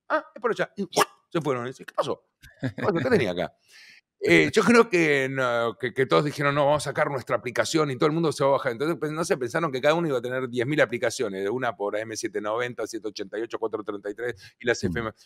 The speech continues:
Speaker 1: Cuando
Speaker 2: Mm.
Speaker 1: alguien agarró, las puso todo en un solo lugar, TuneIn, y,
Speaker 2: TuneIn.
Speaker 1: "Ah, ok, pues creo que te voy a escuchar por acá". Y no tienen forma de medirlo, la, la, la gente de la red, cuánto, a menos que te estés pagando el servidor, cuánta gente de TuneIn estás teniendo.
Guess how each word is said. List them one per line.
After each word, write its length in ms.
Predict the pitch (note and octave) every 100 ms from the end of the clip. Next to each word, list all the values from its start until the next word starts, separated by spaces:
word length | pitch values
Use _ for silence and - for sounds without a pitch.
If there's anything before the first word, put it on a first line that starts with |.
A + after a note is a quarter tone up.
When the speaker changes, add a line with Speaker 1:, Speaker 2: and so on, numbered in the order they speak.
| _ -
Speaker 1:
Cuando 200 | D3+ F3
Speaker 2:
Mm. 20 |
Speaker 1:
alguien 200 | G#3 F3
agarró, 260 | D#3+ F#3+
las 120 | E3 B2+
puso 300 | E3 E3 D#3+
todo 120 | F3
en 60 | E3+
un 80 |
solo 220 | E3 E3 D#3+
lugar, 300 | F3 D3+ G#2 -
TuneIn, 500 | - D#3+ F3 F3+ G3+ - _ _ _ -
y, 120 | D#3 - C#3 C#3
Speaker 2:
TuneIn. 260 | - F3+
Speaker 1:
"Ah, 100 | G#2+ -
ok, 220 | E3 G#2 F#2 A2+ _ _
pues 220 | C3+ B2
creo 160 | - C#3+
que 80 | A#2
te 60 |
voy 100 | G#2
a 20 | G#2+
escuchar 280 | - G#2+
por 120 | F#2+ F2
acá". 140 | D#2 D#2+
Y 60 |
no 100 | A#2+
tienen 320 | A2+ G#2 F2+
forma 220 | F2 F2+ E2
de 60 |
medirlo, 500 | E2 E2+ E2+ E2 D#2+ - - _
la, 160 | - E2+
la, 160 | F2 F2+
la 120 | F2+
gente 220 | G2+ F#2
de 40 |
la 60 | F2+
red, 140 | F#2+ F2+
cuánto, 340 | A2 G#2+ G2
a 60 | E2+
menos 180 | F#2 F#2+
que 80 | -
te 140 | -
estés 240 | C#2+ F#2+
pagando 320 | - F2+ F2+ F2+
el 60 |
servidor, 440 | - E2+ F2+ G2+ G2+
cuánta 460 | G#2+ G#2 F#2 E2+ _ - _
gente 220 | - G2+ F#2+
de 80 |
TuneIn 420 | F2 G#2 G2 F#2 E2+
estás 300 | F#2 - D#2
teniendo. 480 | E2+ D2 C#2+ C2+